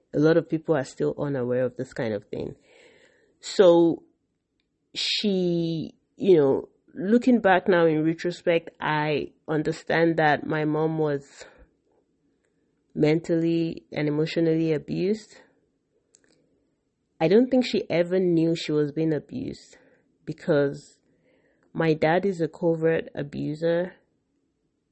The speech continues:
Um, he's a covert narcissist, actually. And I,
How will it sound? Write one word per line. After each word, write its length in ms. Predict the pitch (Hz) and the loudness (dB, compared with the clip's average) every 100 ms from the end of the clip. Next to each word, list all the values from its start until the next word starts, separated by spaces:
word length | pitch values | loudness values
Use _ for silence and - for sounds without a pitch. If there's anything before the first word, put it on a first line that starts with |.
| _ _ _ _ _ _ _ _ _ _ _ _ - | _ _ _ _ _ _ _ _ _ _ _ _ -10
Um, 720 | 151 147 143 143 139 139 139 _ _ _ _ _ _ _ _ _ _ _ - | -6 -6 -6 -6 -8 -8 -10 _ _ _ _ _ _ _ _ _ _ _ 0
he's 220 | 160 151 | 0 0
a 40 | |
covert 400 | 151 185 165 170 | -2 0 2 0
narcissist, 600 | - 147 143 151 - 139 - | -2 -4 -6 -10 -10 -12 -6
actually. 600 | 143 - - 143 - 151 _ _ _ _ _ _ _ _ _ _ _ _ _ _ _ _ _ _ _ - | -6 -6 -10 -10 -10 -12 _ _ _ _ _ _ _ _ _ _ _ _ _ _ _ _ _ _ _ -6
And 680 | 151 151 147 143 139 143 139 _ _ _ _ _ _ _ _ _ _ _ _ | -2 0 0 0 0 -2 -6 _ _ _ _ _ _ _ _ _ _ _ _
I, 120 | - | -8